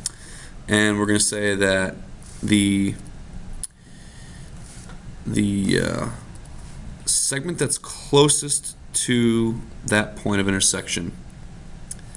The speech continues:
multiply that by the entire secant. So in these colors, it's yellow times blue. Set that equal to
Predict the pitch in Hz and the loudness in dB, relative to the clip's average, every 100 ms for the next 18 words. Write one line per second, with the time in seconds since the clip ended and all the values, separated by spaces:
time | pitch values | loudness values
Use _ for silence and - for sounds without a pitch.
0 | - - - - 113 120 147 - - 147 | -14 -14 -14 4 8 10 8 2 4 4
1 | 147 120 117 98 107 - - 110 110 107 | 4 4 4 4 0 -8 -12 -2 4 6
2 | 104 101 101 104 107 - - - - - | 8 6 4 2 -2 -10 -12 -12 -12 -4
3 | 107 110 113 104 - - 117 127 120 107 | 6 6 8 4 -2 2 4 4 4 2
4 | 95 92 - - - - - - - 98 | 0 -4 -8 -14 -14 -10 -2 0 0 -2
5 | - 101 76 - - - - - - - | -2 -2 -2 -6 -10 -12 -12 -14 -14 -14
6 | - - - - - - - - - - | -14 -14 -12 -12 -12 -12 -12 -12 -12 -14
7 | - - 101 101 98 95 - 110 104 98 | -8 2 4 6 6 4 4 6 4 2
8 | - 101 101 107 101 101 95 95 - 98 | 2 4 6 4 4 2 2 2 0 4
9 | 101 82 - - - - - - - - | 4 4 -2 -8 -14 -14 -14 -14 -14 -14
10 | - - - - - - - - - - | -14 -14 -14 -12 -12 -12 -12 -12 -10 -10
11 | - - - - - - 110 - 117 123 | -10 -14 -16 -12 0 4 4 6 6 4
12 | 120 123 120 131 135 156 | 4 4 4 4 4 4